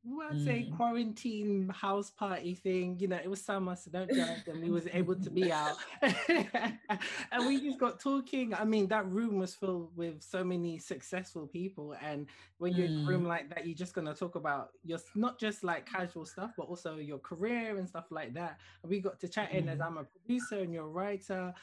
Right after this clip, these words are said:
Speaker 1: and we just kind of, like, hit it off like that. And then I was able to read one of your scripts called Uni Girls, which I loved.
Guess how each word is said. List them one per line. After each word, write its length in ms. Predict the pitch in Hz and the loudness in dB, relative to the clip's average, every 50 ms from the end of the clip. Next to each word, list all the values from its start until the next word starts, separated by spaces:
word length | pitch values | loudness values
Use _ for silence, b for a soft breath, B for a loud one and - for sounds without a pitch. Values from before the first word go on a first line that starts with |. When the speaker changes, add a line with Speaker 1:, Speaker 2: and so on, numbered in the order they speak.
| B B B B | B B B B
Speaker 1:
and 100 | 175 175 | -4 -2
we 60 | 180 | 0
just 160 | 185 190 185 - | 0 -2 -2 -4
kind 200 | - 180 165 165 | -6 -6 -4 -6
of, 120 | 160 151 | -8 -6
like, 180 | 151 151 135 - | -6 -8 -6 -4
hit 120 | 190 185 | -4 -4
it 80 | 165 - | -4 -4
off 220 | 151 147 - - | -8 -10 -10 -8
like 200 | 151 139 123 143 | -10 -10 -6 -2
that. 260 | - 180 190 185 170 - | 0 0 2 2 0 -2
And 80 | 165 165 | -2 -2
then 80 | 170 | -2
I 40 | 175 | 0
was 100 | 170 180 | 0 0
able 100 | 208 208 | 0 0
to 100 | 202 - - | -2 -2 -2
read 120 | 185 175 | 0 0
one 120 | 170 175 170 | 0 0 -2
of 100 | 156 151 | -2 -4
your 100 | 160 156 | -6 -8
scripts 360 | - - - 170 131 127 - | -8 -6 -6 -8 -8 -8 -12
called 260 | - - 156 139 135 | -10 -8 -8 -6 -4
Uni 220 | 160 202 233 220 214 | -2 -2 -2 -2 -4
Girls, 400 | 208 214 214 202 196 196 190 175 | -2 0 0 2 2 2 0 0
which 160 | 147 127 - | -4 -6 -6
I 120 | 160 151 | -6 -4
loved. 500 | 151 165 196 202 202 196 196 190 190 196 | -2 0 0 2 2 0 0 -2 -4 -6